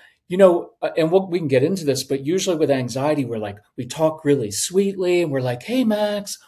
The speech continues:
what's going on? That doesn't work with a lot of these kids. So I walked out,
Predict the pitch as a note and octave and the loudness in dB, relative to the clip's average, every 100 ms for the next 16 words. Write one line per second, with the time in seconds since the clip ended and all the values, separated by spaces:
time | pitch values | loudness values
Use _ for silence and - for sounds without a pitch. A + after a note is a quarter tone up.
0 | _ - G#3 - G3+ F#3+ F#3 G3 D#3+ C3+ | _ 0 0 2 0 0 -2 -2 -2 -4
1 | - _ D3+ D3+ G3 G3 F3 C#3+ F3+ A3+ | -8 _ 4 6 2 2 -4 2 4 4
2 | - C3+ A2 G#2+ G#2 F#2+ F#2+ - G#2+ - | 2 -2 -2 -2 -4 -6 -10 -6 -6 -6
3 | - _ - C#3+ A#2 A#2+ G3 F#3+ D3+ C3+ | -10 _ -4 -2 0 4 4 4 2 0
4 | B2+ | -2